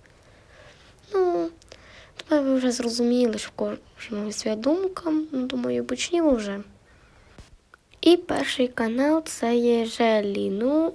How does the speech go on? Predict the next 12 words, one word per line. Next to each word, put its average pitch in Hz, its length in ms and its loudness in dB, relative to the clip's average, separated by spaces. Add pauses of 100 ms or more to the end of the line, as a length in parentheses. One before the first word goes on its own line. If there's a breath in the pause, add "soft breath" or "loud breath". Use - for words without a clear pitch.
і 214 340 -4
в - 20 -20
цьому 220 280 -6
каналі, 254 520 -2
ну 240 200 2
що. - 440 -4 (1120 loud breath)
Ну, 349 180 0
а 320 260 4
от 262 260 0
така - 240 -8
досить 214 380 -8
красива, 202 840 -4